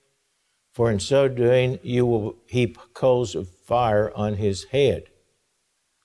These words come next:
That's what Paul wrote in Romans chapter twelve. Where did he get that idea? Well, actually, he was quoting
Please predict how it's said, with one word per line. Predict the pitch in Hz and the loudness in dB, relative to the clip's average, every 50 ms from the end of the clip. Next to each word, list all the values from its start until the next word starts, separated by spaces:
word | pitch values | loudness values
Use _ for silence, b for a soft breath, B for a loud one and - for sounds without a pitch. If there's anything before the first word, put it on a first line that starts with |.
| _ _ _ _ _ _ _ _ _ _ _ _ _ _ _ _ - | _ _ _ _ _ _ _ _ _ _ _ _ _ _ _ _ -4
That's | 92 101 101 - | -2 -2 -2 0
what | 110 101 - - | 0 -2 -2 -2
Paul | - - 117 110 104 98 | -2 0 2 2 2 2
wrote | 90 107 113 107 90 - - | 2 2 2 2 0 -2 -4
in | 85 | -8
Romans | 90 95 98 95 90 85 82 - | -6 -4 -4 -4 -4 -4 -6 -8
chapter | - - 95 85 87 - | -8 -6 -6 -6 -8 -10
twelve. | - _ - - 135 147 135 92 76 - _ _ _ _ _ _ _ _ _ _ _ _ _ _ _ _ _ _ _ | -20 _ -4 0 2 2 2 0 -2 -10 _ _ _ _ _ _ _ _ _ _ _ _ _ _ _ _ _ _ _
Where | - 139 170 175 | 0 2 2 2
did | 170 | 2
he | 160 143 | 0 -2
get | 117 107 151 165 185 175 - | 0 0 0 0 0 0 0
that | - 107 87 71 - - - - _ _ _ _ _ _ _ _ _ _ _ _ _ _ _ _ | 0 0 0 0 -4 -10 -18 -20 _ _ _ _ _ _ _ _ _ _ _ _ _ _ _ _
idea? | - 98 98 90 85 90 82 - - - _ _ _ _ _ _ _ _ _ _ _ _ _ _ _ _ _ _ _ _ _ _ _ _ - | -2 0 0 0 0 -4 -6 -6 -10 -16 _ _ _ _ _ _ _ _ _ _ _ _ _ _ _ _ _ _ _ _ _ _ _ _ -2
Well, | 98 107 | 0 0
actually, | 135 165 - - 104 104 101 | 0 0 -2 -2 -2 -2 0
he | 107 | 0
was | 107 98 95 90 | -2 -2 -4 -6
quoting | - - - 135 151 160 131 110 107 107 - | -8 -4 0 0 0 2 0 -2 -2 -4 -6